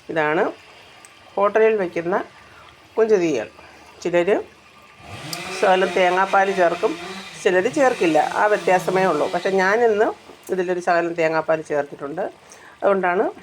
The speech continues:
കടും ചുവപ്പ് കളർ കൂടെ ചേർത്തത്. പക്ഷേ ഹോട്ടലിൽ അത് ചേർക്കില്ല. നമുക്ക് ഇപ്പം എരിവ് അത്രയും ഇത് വേണ്ടാത്തത് കൊണ്ട് ഞാനൊരു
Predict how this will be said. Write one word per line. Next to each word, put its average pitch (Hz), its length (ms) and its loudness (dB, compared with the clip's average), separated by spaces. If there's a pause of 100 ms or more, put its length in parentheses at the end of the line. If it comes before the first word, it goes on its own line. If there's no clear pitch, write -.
(680)
കടും 202 240 2 (180)
ചുവപ്പ് 180 340 0
കളർ 156 240 2
കൂടെ 151 160 2
ചേർത്തത്. 151 340 -2 (400)
പക്ഷേ 196 260 0
ഹോട്ടലിൽ 202 360 2 (120)
അത് 220 160 0
ചേർക്കില്ല. 135 400 0 (440)
നമുക്ക് 202 360 -2 (640)
ഇപ്പം 208 180 -4 (140)
എരിവ് 208 240 0
അത്രയും 214 460 4
ഇത് 196 160 -2
വേണ്ടാത്തത് 180 500 0
കൊണ്ട് 180 180 0 (360)
ഞാനൊരു 190 280 -2